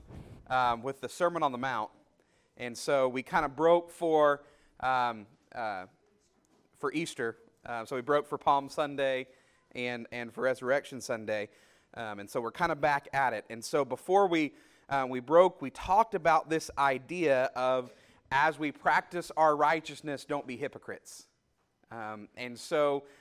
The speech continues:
just that idea that as we, you know, as we come to the Lord, as we come to the things of the Lord, uh, we practice righteousness. And that's not meaning we, we earn or we make ourselves good, but the idea is that we've been made righteous through Christ. We're gonna be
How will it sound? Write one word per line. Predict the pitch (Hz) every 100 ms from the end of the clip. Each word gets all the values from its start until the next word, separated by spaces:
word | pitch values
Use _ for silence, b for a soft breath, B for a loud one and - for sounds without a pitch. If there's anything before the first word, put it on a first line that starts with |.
| B
just | 165 170
that | 180
idea | 160 160 170
that | 160 147
as | 156 175 160
we, | 165 156 147 143 b b b b
you | 156
know, | 156
as | 196 180
we | 170
come | - - 226
to | 208
the | 190
Lord, | 175 170 170 165
as | 156
we | 156
come | - 185 180
to | 165
the | 143
things | - 214 233 233 190
of | 160 139
the |
Lord, | 143 135 135 135 135 b b b b
uh, | 151 147 131
we | 127
practice | 165 - 160 151 - 165
righteousness. | 175 190 185 147 120 98 -
And | 139
that's | 175 180
not | 170 180 185 185
meaning | 165 180 175 156
we, | 151 127 b b b b
we | 147 143 -
earn | 165 185 190 170
or | 151
we | 143
make | 139 143 175 180
ourselves | 160 - 160 139 -
good, | 208 175 135 131 b b b b
but | 156 160
the | 170
idea | 160 151 143 214 185
is | 156
that | 151 143
we've | 143 165 139
been | 151 160 151 131
made | 147 175 202 165
righteous | 175 180 175 -
through | 160
Christ. | 139 - 214 139 127 -
We're | 151
gonna | 151 151
be | 147